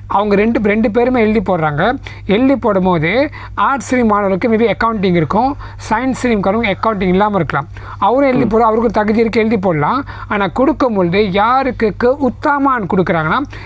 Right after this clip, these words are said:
Speaker 1: யாரு எழுதி போட்ட அந்த துறைக்கு சம்பந்தப்பட்ட பாடம் வச்சிருக்காங்க. அப்ப நீங்க அக்கவுண்டிங்
Speaker 2: ஓ.
Speaker 1: வச்சிருந்தீங்கன்னா உங்களுக்கு கிடைக்கும். அதுக்காக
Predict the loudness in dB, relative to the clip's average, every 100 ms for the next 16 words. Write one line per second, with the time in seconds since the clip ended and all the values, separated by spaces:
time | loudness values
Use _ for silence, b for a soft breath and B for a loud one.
0 | B 0 2 2 2 0 0 0 0 0
1 | 0 0 0 0 0 0 2 2 -2 B
2 | B -4 0 2 0 2 0 -2 B -4
3 | 0 0 0 0 0 0 2 2 0 0
4 | 0 0 -2 -4 -8 B B -2 2 2
5 | 0 0 0 0 0 0 0 0 0 0
6 | 0 0 2 0 0 -2 -4 B B -2
7 | 0 0 0 2 0